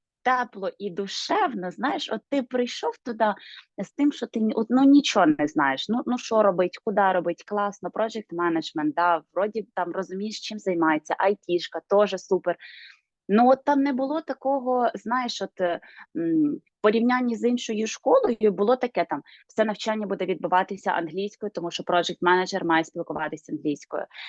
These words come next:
Ми будемо багато займатися, ми будемо багато читати, ми будемо багато то, багато сьо. Можливо, для когось це, ну, і було би класно, да, що там будемо вчитися, будемо там работать, все буде, е, як треба. Але для мене це,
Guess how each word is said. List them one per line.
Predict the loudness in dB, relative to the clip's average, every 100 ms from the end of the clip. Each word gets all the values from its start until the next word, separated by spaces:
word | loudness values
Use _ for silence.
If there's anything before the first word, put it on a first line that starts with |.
| -2
Ми | 2
будемо | 4 6 6
багато | 4 2 0 0
займатися, | -2 0 2 2 -2
ми | -6
будемо | -4 -2
багато | -4 0 -2 -2
читати, | -6 -6 -2 -2 -2
ми | -6
будемо | -2 -2 -2
багато | -4 -2 -4 -4
то, | -2 0 0
багато | 0 -4 -4 -8
сьо. | -4 -6 -6 -18 _ -6
Можливо, | 0 2 2
для | 0 2
когось | 2 2 -2
це, | 0 2 2 0
ну, | -4 -6
і | -6
було | -4 -2
би | -2 -2
класно, | 0 0 0 -4 -6 -4
да, | -4
що | -6 -14 -12
там | -4 -4 -4 -12 _ _ _ _ _ -14
будемо | 0 4 4 4 0
вчитися, | 0 0 0 0 -8
будемо | 2 2 4
там | 0 -2
работать, | 0 2 2 0 -6
все | -14 -6 -4
буде, | 0 0 0 -4 -14 -10 -4
е, | -2
як | -2 -4 -6
треба. | -6 -4 -4 -4
Але | 0 0
для | 0 -2
мене | -2 -4 -6
це, | -4 -2 -2